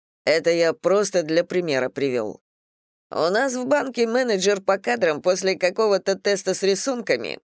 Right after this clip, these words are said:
предложила уволить начальника охранной службы», сказал Игорь. «Он козявку нарисовал, по которой психологи определили, что страха в нем многовато.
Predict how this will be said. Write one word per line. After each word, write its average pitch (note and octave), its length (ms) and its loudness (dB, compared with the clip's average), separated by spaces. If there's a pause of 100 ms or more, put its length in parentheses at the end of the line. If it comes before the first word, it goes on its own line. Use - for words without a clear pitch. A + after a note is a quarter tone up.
предложила G#3+ 640 2
уволить G3+ 420 2
начальника F#3 680 0
охранной F3 440 0
службы», B2+ 560 -4 (200)
сказал D#3 480 -2 (100)
Игорь. C#3+ 400 -4 (540)
«Он A3+ 280 2
козявку A#3+ 520 0
нарисовал, D#3+ 640 0
по D#3 80 -2
которой G3 400 0
психологи G3 540 0
определили, F3+ 680 0
что F#3 320 0
страха F#3+ 500 0
в C#3 120 -2
нем C#3+ 260 -2
многовато. D3+ 680 0